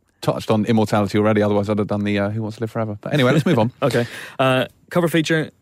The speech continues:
Speaker 2: Age of Ultron. I went and set. I spoke to Joss Whedon, Kevin Feige, the whole gang, Robert Downey Junior. Got lots of stuff, uh, lots of scoop on Civil War, Captain America Civil War. Uh, and Joss Whedon's future with the franchise,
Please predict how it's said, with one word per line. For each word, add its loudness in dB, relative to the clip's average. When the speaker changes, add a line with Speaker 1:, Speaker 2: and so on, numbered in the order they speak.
Speaker 2:
Age 2
of -4
Ultron. -2
I -4
went -2
and -8
set. -2
I -6
spoke -8
to -14
Joss -2
Whedon, 0
Kevin -8
Feige, 0
the -2
whole 0
gang, -2
Robert -2
Downey -2
Junior. -4
Got -2
lots -4
of -4
stuff, -6
uh, -4
lots -4
of -8
scoop -4
on -4
Civil -4
War, 0
Captain -10
America -4
Civil -8
War. 0
Uh, 0
and -2
Joss -2
Whedon's 0
future -2
with -6
the -6
franchise, -4